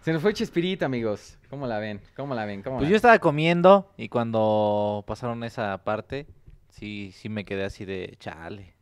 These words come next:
Speaker 2: no puede ser posible". Digo que ya se veía, pues, bastante enfermo, ya bastante grande y cansado, pero, pues, uno se imagina que va a durar así toda la vida, ¿no?
Speaker 1: Así es.
Speaker 2: Y, pues, sí, yo, yo
Speaker 1: Yo también, porque,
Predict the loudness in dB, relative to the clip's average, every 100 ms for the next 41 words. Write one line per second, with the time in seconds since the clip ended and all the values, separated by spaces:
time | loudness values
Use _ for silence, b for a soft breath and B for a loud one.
0 | _ _ -12 -8 -6 -4 -6 -8 -12 -10
1 | -10 -10 -12 -14 _ _ _ _ _ _
2 | _ -20 -20 -20 -18 -18 -6 2 4 4
3 | 2 4 4 4 4 4 2 -2 -10 -20
4 | -20 -14 -12 -12 -10 -10 -8 -6 -6 -4
5 | -4 -6 -8 -12 -10 -6 -6 -8 -10 -10
6 | -6 -4 -4 -8 -12 -14 -16 -10 -10 -8
7 | -8 -8 -8 -6 -4 -4 -4 -6 -6 -4
8 | -2 -2 -2 -2 -4 -10 b -20 -18 -16
9 | -16 -16 -14 -14 -14 -16 -18 -16 -12 -12
10 | -12 -6 -6 -4 -6 -6 -10 -18 -18 -18
11 | -16 -16 -16 -20 -20 -20 _ _ -12 -12
12 | -12 -12 -12 -16 -18 -20